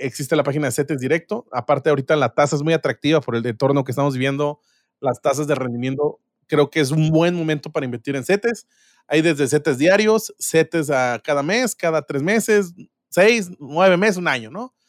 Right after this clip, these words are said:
Entonces, tal vez el, el brinco estar en la, esta parte digital de descargar la aplicación y, y configurar, pero de ahí en fuera, de lugar de ponerlo en el, en, en la alcancía, puedes meterlo en este instrumento que un cetes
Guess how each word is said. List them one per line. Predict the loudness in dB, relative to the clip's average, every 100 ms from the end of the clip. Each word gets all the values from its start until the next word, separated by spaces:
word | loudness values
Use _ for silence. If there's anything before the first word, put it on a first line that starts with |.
| _
Entonces, | -4 -4 -4 _ _ _ 2
tal | 4
vez | 4 2 -2 _
el, | -6 -4
el | -2
brinco | -2 -2 0 -2
estar | 0 0
en | 0
la, | -4
esta | -6 -4 -2
parte | -4 -4 -8
digital | -8 -8 -2 0 2
de |
descargar | -2 -2 -4 -4
la | -4
aplicación | -4 -6 -6 -4 -4 -2
y, | -4 -6 -12 _ _ _
y | -12
configurar, | -2 -2 0 0 2 4 2 0
pero | -4 -2 0
de |
ahí | 0
en | 0
fuera, | 2 0 -2 -8 _ _ _ _ _
de | -2 2
lugar | 4 4
de | 2
ponerlo | 0 0 0
en | 0
el, | -2
en, | -2 -4
en | -2 -2
la | -4
alcancía, | -2 -2 0 2 2
puedes | 2 2 2
meterlo | -2 -4 -4 -4
en | -6
este | -8 -10
instrumento | -8 -8 -6 -6 -8
que | -4
un | -4
cetes | 0 0 0 -8